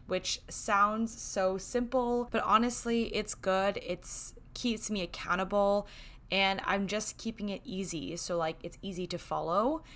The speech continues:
in the sense that I feel like in my past, I've done a lot of things that weren't good for my body, like, mentally, physically, and such as eating really unhealthy food for me that doesn't feel good at all.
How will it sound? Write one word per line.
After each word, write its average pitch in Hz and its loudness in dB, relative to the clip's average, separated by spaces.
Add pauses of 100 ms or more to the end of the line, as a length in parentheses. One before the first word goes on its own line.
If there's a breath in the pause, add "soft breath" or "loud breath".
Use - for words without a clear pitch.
(320 loud breath)
in 220 2
the 214 2
sense 175 2
that 165 0
I 180 -2
feel 202 -4
like 170 -4
in 175 -8
my 165 -8
past, 214 6 (600 loud breath)
I've 185 2 (260)
done 185 2
a 185 -2
lot 170 2
of 170 -4
things 165 -4
that - -4
weren't 165 -8
good 226 0
for 240 -4
my 226 2
body, 226 4
like, 185 -2 (140)
mentally, 170 -4
physically, 165 -4
and 156 -10
such - -8
as 147 -8 (160 loud breath)
eating 175 -4 (300 loud breath)
really 180 -2
unhealthy 165 -2
food 170 -4
for 190 -4
me 185 -4
that 160 -2
doesn't 165 -6
feel 165 -4
good 151 -4
at 160 0
all. 208 4